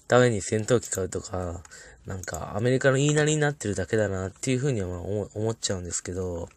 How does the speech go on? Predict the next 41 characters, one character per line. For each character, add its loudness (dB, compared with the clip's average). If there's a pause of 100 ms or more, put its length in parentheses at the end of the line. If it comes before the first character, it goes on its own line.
(920)
な 2
ん -2
だ 0
ろ -2
う、 -16
そ -6
の、 -6 (2000)
な -10
ん -12
か -4
は -2
っ -20
き 0
り 6
言 4
っ -20
て、 -4 (100)
貿 4
易 -8
黒 4
字 0
だ -8
か -2
ら、 0 (600)
あ 0
の -6 (1040)
ー、 -10
な -2
ん -4
だ -4
ろ -4
う、 -6
戦 -2
闘 4
機 -12
買 0
う 0
と -4
か -4
何 0
か -10